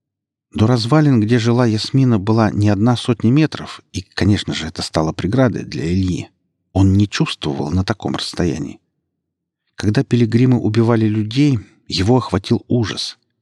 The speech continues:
Однако чувство страха принадлежало только ему и Ясмине, находившейся поблизости. Мысли умирающих людей, как и их убийц, он не слышал. А иначе смерч из эмоций непременно бы захлестнул его,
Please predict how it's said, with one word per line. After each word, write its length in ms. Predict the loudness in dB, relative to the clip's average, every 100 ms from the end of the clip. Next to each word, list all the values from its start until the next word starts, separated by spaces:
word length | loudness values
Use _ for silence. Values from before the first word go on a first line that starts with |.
| _ _ -10
Однако 420 | -2 0 0 -2
чувство 380 | -2 -4 -4 -8
страха 420 | -4 -2 -2 -4
принадлежало 720 | -8 -6 -4 -2 0 0 0
только 300 | -2 -2 -2
ему 400 | -2 0 -2 -2
и 100 | -4
Ясмине, 540 | -4 -2 0 0 0 -4
находившейся 680 | -12 -12 -12 -12 -10 -10
поблизости. 640 | -8 -6 -6 -6 -12 -14 -16 _ _ _ _ _ _
Мысли 340 | 0 0 0 -4
умирающих 640 | 0 2 2 0 -2 -6 -4
людей, 420 | -2 0 0 -2 -6
как 240 | -8 -6
и 60 | -6
их 200 | -4 -4
убийц, 540 | 0 2 2 -2 -14 _
он 160 | 0 0
не 100 | -2
слышал. 400 | -6 -8 -10 -14 -20 _ _ _ _ _ _ _
А 80 | 0
иначе 460 | 2 4 2 -2 -8
смерч 520 | -4 2 2 0 -4
из 180 | -2 0
эмоций 440 | 2 2 2 0
непременно 600 | 0 0 0 2 4 2
бы 140 | 2 -2
захлестнул 640 | -2 -4 -4 -2 0 2
его, 340 | 0 -4 -8